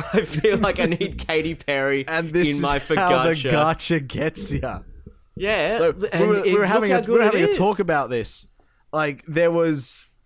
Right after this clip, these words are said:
Speaker 2: oh, there was an Australian development studio that did a, I think, I think it was another fucking Katy Perry thing, where it was, it was in, like, you know, the Sims mobile game?
Speaker 1: No, no, it wasn't a Sims mobile game. It was a Sims expansion.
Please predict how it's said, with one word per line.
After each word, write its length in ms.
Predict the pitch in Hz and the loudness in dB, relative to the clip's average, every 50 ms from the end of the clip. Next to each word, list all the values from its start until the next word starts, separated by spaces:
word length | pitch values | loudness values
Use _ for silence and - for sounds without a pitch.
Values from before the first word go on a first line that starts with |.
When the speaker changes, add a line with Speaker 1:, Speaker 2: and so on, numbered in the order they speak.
| _ _ _ _ _ | _ _ _ _ _
Speaker 2:
oh, 140 | - 147 147 | -10 -10 -4
there 100 | 147 170 | -2 0
was 120 | 170 156 156 | 0 0 0
an 80 | 160 156 | -2 -2
Australian 480 | 151 - - 170 170 185 180 180 175 160 | -4 -2 0 0 2 2 2 0 0 -2
development 400 | 156 147 151 151 147 151 147 - | 0 0 0 0 0 -4 -6 -8
studio 440 | - 139 131 123 120 117 113 107 104 - - _ _ _ _ | -6 -6 -4 -2 -2 -2 -2 -2 -4 -8 -18 _ _ _ _
that 200 | 147 151 131 - | -2 -2 -2 -2
did 240 | 147 143 143 143 139 | -2 0 0 0 -2
a, 420 | - - 135 135 135 135 135 131 | -2 -2 -2 0 0 0 0 -2
I 120 | - 117 | -4 -6
think, 240 | 120 - 170 175 - - | -8 -8 -10 -10 -10 -10
I 60 | 156 | -6
think 160 | 156 214 247 | -4 -4 0
it 40 | 247 | 0
was 120 | 220 190 170 | 0 0 2
another 240 | 180 165 165 170 | 0 0 0 -2
fucking 340 | 165 - 180 170 - 170 160 | 0 -2 -2 -2 -2 -4 -6
Katy 380 | 156 - - 165 165 170 165 151 | -6 -4 -2 0 0 0 0 -2
Perry 340 | - - 165 185 208 190 170 | -2 0 0 2 2 0 0
thing, 320 | - - 127 107 98 90 - - - - - - - - | -2 -4 -6 -6 -6 -12 -16 -18 -20 -20 -20 -20 -18 -4
where 360 | 123 147 151 151 147 143 - - | -2 0 2 2 2 0 -2 -2
it 60 | 151 | 0
was, 220 | 170 170 151 139 147 | 0 0 0 0 -4
it 120 | - 156 165 | -6 -4 -2
was 180 | 165 156 147 | -2 -2 -2
in, 100 | 165 165 | -2 -2
like, 240 | 160 156 147 139 - - 101 | -2 -2 -4 -4 -6 -12 -8
you 100 | 143 143 | -4 -2
know, 100 | 156 160 | 0 0
the 100 | 151 139 | 0 -2
Sims 480 | - - - - 135 139 151 151 143 | -2 -2 -2 -2 -2 -2 -4 -4 -4
mobile 420 | 131 123 123 123 123 127 147 143 151 | -4 -4 -2 0 0 2 0 0 0
game? 380 | 143 151 160 185 247 285 269 - _ _ _ _ _ _ _ _ _ _ _ _ _ | 0 -2 -2 -2 -4 -6 -8 -12 _ _ _ _ _ _ _ _ _ _ _ _ _
Speaker 1:
No, 140 | - - - | -6 -4 -2
no, 80 | - 311 | 0 0
it 60 | 247 | 0
wasn't 240 | 233 320 320 359 269 | 0 -2 -2 -2 -2
a 40 | 208 | -2
Sims 260 | - 277 269 240 151 | -2 -2 -2 -2 -2
mobile 240 | 139 170 226 262 254 | 0 0 0 0 0
game. 140 | 170 156 143 | -2 -2 -2
It 40 | 151 | -2
was 80 | 175 196 | -6 -8
a 60 | 185 | -8
Sims 220 | - 269 277 220 | -6 -6 -6 -6
expansion. 720 | 143 - - - - 196 220 285 285 - - 101 71 - | -6 -8 -12 -8 -4 -4 -4 -4 -4 -6 -10 -10 -12 -12